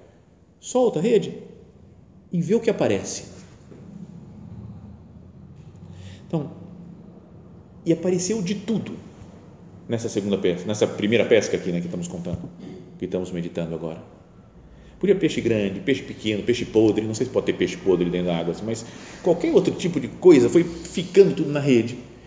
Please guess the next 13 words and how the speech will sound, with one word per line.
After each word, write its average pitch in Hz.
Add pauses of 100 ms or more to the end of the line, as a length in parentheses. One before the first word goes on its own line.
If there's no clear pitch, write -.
(220)
e 135
foi 196 (460)
tão 233 (800)
desproporcional 175
que -
falam 165
que 175
eles, 170 (520)
as 135
barcas 170
quase 202
se 185
afundavam, 123